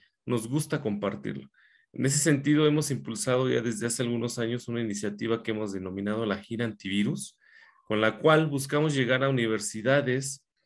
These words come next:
o instituciones de educación superior para hablar de estos temas con, con estudiantes como ustedes, para,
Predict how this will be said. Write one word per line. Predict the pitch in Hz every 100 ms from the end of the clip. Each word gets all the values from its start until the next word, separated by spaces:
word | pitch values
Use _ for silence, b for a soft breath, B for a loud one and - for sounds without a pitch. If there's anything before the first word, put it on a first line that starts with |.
| _ -
o | 110
instituciones | - - 107 139 143 123
de |
educación | 107 104 104 127
superior | 123 135 110 107 135 -
para | 110 101
hablar | 101 131 151
de | 139
estos | 139 139 135
temas | 131 120 123
con, | - 101 101 -
con | 98 98
estudiantes | 92 101 104 120 117 -
como | 101 92
ustedes, | - 120 127 143 - b b b _ _
para, | 180 143 143 156